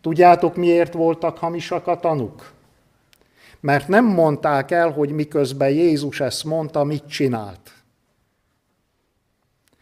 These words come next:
Jézus ott állott a nagy jeruzsálemi templom fala mellett. Mutatják a tanítványok a falakat, a köveket,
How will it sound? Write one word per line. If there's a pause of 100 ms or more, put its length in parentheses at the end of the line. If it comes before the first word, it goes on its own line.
(380)
Jézus
ott
állott
a
nagy
jeruzsálemi
templom
fala
mellett. (2000)
Mutatják
a
tanítványok
a
falakat,
a
köveket,